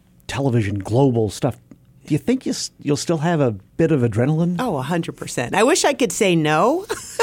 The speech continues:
Speaker 2: <laughs> but no, y-, I still have it. I mean, even i-, i-, a little bit, anytime that I am speaking in public, I still get a little bit of that. You know, I don't know if it's excitement or nerves or a little bit co-, combination of the two, but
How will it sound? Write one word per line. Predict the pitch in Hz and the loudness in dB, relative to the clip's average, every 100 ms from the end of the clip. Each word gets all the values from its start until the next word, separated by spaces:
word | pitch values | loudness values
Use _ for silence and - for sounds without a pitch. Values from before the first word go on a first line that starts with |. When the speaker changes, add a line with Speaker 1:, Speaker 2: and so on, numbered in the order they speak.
| - | -2
Speaker 2:
<laughs> | - - - - - | -2 -6 -8 -12 -4
but | 330 330 | 0 2
no, | 370 370 | 4 4
y-, | 247 - | 2 2
I | 233 | 2
still | 233 - 277 | 0 2 2
have | 233 214 175 | 4 4 2
it. | 165 | 2
I | 196 | 2
mean, | 202 196 | 2 2
even | 190 254 262 254 254 - - - - | 2 2 2 2 0 -4 -14 -18 -16
i-, | - - 202 - | -12 -8 -6 0
i-, | |
a | 196 226 | 2 2
little | 220 226 262 | 2 4 4
bit, | 247 247 | 4 4
anytime | 226 247 - 196 190 175 | 4 2 2 0 2 2
that | 165 | 2
I | 156 | 2
am | 156 - 156 | 0 0 -2
speaking | - 160 151 151 | -2 -4 -2 -4
in | 151 | -2
public, | 156 143 160 156 | -2 -2 -2 -2
I | 131 | -2
still | 147 - 180 170 | -4 0 0 2
get | 175 | 0
a | 156 | 0
little | 143 151 147 | 0 0 0
bit | 139 143 | 0 -2
of | 127 | 0
that. | 135 127 120 | 0 -2 -2
You | 151 143 | -2 -2
know, | |
I | 143 | 0
don't | 190 170 | 0 2
know | 151 | 0
if | 139 | 0
it's | 127 - | -4 -6
excitement | - - 247 214 202 185 | -12 -4 0 0 2 2
or | 151 | 2
nerves | 139 160 165 170 139 | 0 2 2 2 0
or | 147 | -2
a | |
little | 135 143 | 0 -2
bit | 139 139 - | -2 -6 -8
co-, | - - - | -16 -16 -6
combination | 147 143 143 131 - 139 | -4 0 0 -2 -2 -2
of | 123 | -2
the | 127 | -4
two, | - 165 170 | -2 2 2
but | 170 156 | 2 0